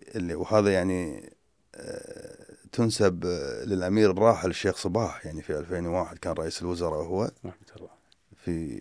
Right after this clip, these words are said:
Speaker 1: يعني من أجمل المشاريع اللي سواها.
Speaker 2: زين، نبي نتكلم عن التنمر الوظيفي. وصادفك تنمر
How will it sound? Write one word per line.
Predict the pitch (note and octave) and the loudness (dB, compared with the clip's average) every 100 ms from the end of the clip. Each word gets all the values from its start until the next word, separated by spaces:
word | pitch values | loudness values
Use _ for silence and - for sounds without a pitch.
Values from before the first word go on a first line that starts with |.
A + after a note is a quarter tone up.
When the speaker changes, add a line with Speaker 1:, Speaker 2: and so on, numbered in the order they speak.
| - | -14
Speaker 1:
يعني | - - E2 | -16 -14 -8
من | G2+ - | -6 -2
أجمل | C#3+ C3+ C3+ | -2 2 2
المشاريع | G2+ F2+ G2 A2 | 2 0 -2 -4
اللي | E2 | -6
سواها. | - E2+ G2 F2+ D#2 _ _ _ _ _ _ _ _ _ - - - - _ _ | -4 -4 -4 -6 -10 _ _ _ _ _ _ _ _ _ -16 -14 -14 -18 _ _
Speaker 2:
زين، | - A2+ G#2 - - | -2 -2 -4 -6 -2
نبي | B2+ C#3 | 0 0
نتكلم | - C3+ C3+ B2+ A#2 | -2 -4 0 0 -2
عن | G#2 A#2 A#2 A#2 _ - | -4 -4 -4 -6 _ -20
التنمر | - - B2+ A#2 B2 B2 B2 A#2 - - | -18 -8 -4 -2 -2 -2 0 -2 -6 -4
الوظيفي. | A#2+ G2+ G2 - - - - _ _ _ _ _ _ _ _ _ _ _ _ _ _ - - _ - - | -4 -2 -6 -10 -14 -20 -20 _ _ _ _ _ _ _ _ _ _ _ _ _ _ -20 -20 _ -20 -16
وصادفك | - - C#3 A#2 A2 | -6 2 2 0 -6
تنمر | - A2+ A#2 B2 B2+ C3 | -6 -4 -2 -2 -2 -4